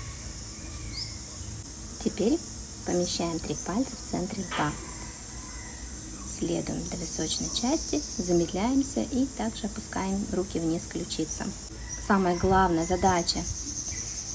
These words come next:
этого пятиминутного комплекса упражнений, что вы очень круто разгоняете лимфу и уводите её.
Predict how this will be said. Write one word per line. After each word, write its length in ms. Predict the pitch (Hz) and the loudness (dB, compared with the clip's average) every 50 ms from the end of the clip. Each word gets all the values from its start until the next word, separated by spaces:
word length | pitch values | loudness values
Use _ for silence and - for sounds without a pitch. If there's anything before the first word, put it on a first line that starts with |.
| - - | 2 4
этого 300 | 196 175 - 180 170 165 | 4 4 4 2 0 0
пятиминутного 760 | - 180 - - 190 185 185 196 196 202 - 175 165 170 175 | -2 -2 -2 0 2 4 4 6 4 4 4 0 -2 -2 0
комплекса 520 | - 185 180 180 - - - - - - - | 0 0 0 0 -2 -6 -6 -6 -6 -2 -2
упражнений, 720 | 208 202 - 220 196 202 208 208 202 226 269 294 262 - - - - - - - - - - - - - - - - - - - - - - - - | -2 2 4 6 6 8 8 8 8 10 10 10 8 8 4 -4 -10 -12 -12 -12 -12 -12 -12 -12 -10 -12 -12 -10 -12 -12 -10 -10 -10 -8 -8 -8 -4
что 300 | - - - - - 190 | -4 -4 -2 2 2 2
вы 280 | 175 185 185 220 277 349 - - - - - - - - - - - - - - | 4 4 6 6 6 6 4 0 -8 -12 -12 -12 -12 -12 -12 -8 -4 0 4 6
очень 320 | 196 180 - - 165 160 | 6 6 4 2 0 0
круто 360 | - 202 196 208 226 - 202 196 - - - - - - - - - - | 0 2 2 2 2 2 0 -2 -2 -6 -6 -6 -6 -8 -8 -8 -6 0
разгоняете 680 | - 180 180 - 180 180 185 190 185 185 185 - - 185 | 0 0 2 2 2 2 2 2 2 2 2 0 0 2
лимфу 460 | 196 208 240 277 285 - - 180 190 196 - - - - - - - - - - - - - - - - - - - - - - - - | 4 6 8 8 6 6 2 0 0 -2 -4 -8 -8 -8 -8 -10 -10 -10 -10 -12 -12 -12 -12 -10 -10 -8 -8 -8 -8 -8 -8 -6 0 2
и 440 | 190 190 202 214 233 262 277 302 302 - - - - - - - - 208 | 2 6 6 8 8 10 8 8 6 4 -4 -8 -8 -8 -8 -6 -4 -4
уводите 400 | 185 - - - 170 - - - - - | -4 -4 -4 -6 -6 -6 -6 -6 -6 -6
её. 180 | - - - | -6 -6 -6